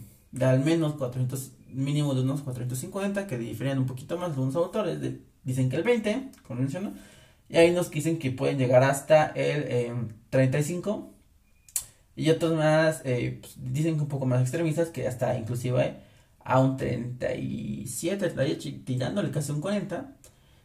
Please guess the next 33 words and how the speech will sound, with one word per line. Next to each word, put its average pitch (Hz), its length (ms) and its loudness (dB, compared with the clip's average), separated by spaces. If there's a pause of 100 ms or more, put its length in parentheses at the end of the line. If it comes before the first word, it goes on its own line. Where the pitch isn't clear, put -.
(140)
dependiendo 170 720 0
de, 151 240 2
del 127 200 4
área 127 200 6
más 131 200 4
o 127 40 -2
menos 117 160 -4
donde 107 200 -6
estén. - 360 -6 (1200)
Pero 131 180 6
de 127 80 8
todos 151 260 2
modos, 151 320 -2
pues, 113 360 -8 (720)
pues 135 200 -2
no 151 100 2
es - 260 -4
como 165 220 -6
un 131 60 -4
juego, 165 400 4 (340)
<laughs> - 360 -20
porque - 220 -4
si 131 80 2
ustedes 160 260 4
son 170 200 0
cinco 160 280 0
personas, 160 460 0
al 131 120 2
menos, 147 520 0 (640)
o, - 160 -12 (540)
pues 135 120 -4
al 135 120 2
menos 165 340 2